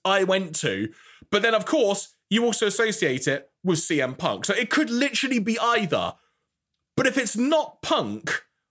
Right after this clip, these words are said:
when the building is in Chicago, it's the largest building A E W has ever run to date. It's sold out. It's live on T V. <laughs> Everyone pretty much has been saying C M Punk for the past, like, three or four weeks.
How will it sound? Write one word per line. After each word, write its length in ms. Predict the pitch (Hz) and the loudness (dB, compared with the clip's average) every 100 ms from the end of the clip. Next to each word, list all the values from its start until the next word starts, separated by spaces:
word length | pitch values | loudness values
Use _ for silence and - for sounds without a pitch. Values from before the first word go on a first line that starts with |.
| _ - | _ -2
when 280 | 226 226 | 0 2
the 80 | 233 | 0
building 480 | 165 269 285 269 254 | 2 2 2 2 0
is 180 | 208 214 | 0 0
in 120 | 247 | 0
Chicago, 920 | - 226 - 277 220 151 98 85 104 _ _ | 0 0 0 2 2 0 -2 -4 -8 _ _
it's 140 | 214 - | -2 2
the 100 | 233 | 0
largest 500 | 226 254 269 247 - | 2 2 0 -2 -2
building 340 | 262 220 185 | 0 2 2
A 100 | 180 | 0
E 140 | 196 190 | -2 0
W 320 | 202 185 175 | 0 2 2
has 120 | 165 - | 0 0
ever 200 | 196 190 | -2 0
run 320 | 175 180 170 | 0 0 0
to 120 | 156 151 | 0 0
date. 380 | 165 110 95 - - - | 0 0 -4 -10 -12 -4
It's 200 | 214 160 | -2 -2
sold 480 | - - 247 254 240 | -2 -2 -2 -2 0
out. 520 | 196 101 101 - - - _ _ _ _ _ 202 | 0 0 -4 -4 -6 -8 _ _ _ _ _ -2
It's 180 | 190 | 0
live 360 | 202 208 226 240 | 2 2 2 2
on 140 | 226 - | 0 0
T 280 | - 240 | 0 0
V. 460 | 254 226 151 135 - - | 2 0 2 0 -2 -10
<laughs> 920 | _ - - _ _ _ _ _ - | _ -20 -20 _ _ _ _ _ 0
Everyone 760 | 247 254 285 262 247 226 202 | 2 2 2 2 2 2 0
pretty 320 | - 269 220 | 0 -2 2
much 200 | 214 202 | 2 2
has 100 | 190 | 0
been 160 | 175 180 | 0 0
saying 340 | 160 190 165 | 2 2 2
C 220 | 156 190 160 | 0 0 0
M 160 | 156 | 0
Punk 320 | 156 147 135 | 0 -2 -2
for 60 | 151 | -4
the 80 | 151 | 0
past, 300 | 160 151 151 | 2 0 0
like, 180 | 143 - | -2 -2
three 180 | 156 | 0
or 80 | 143 | 0
four 240 | 135 139 127 | 2 0 2
weeks. 500 | 120 92 92 - | 0 -2 -4 -8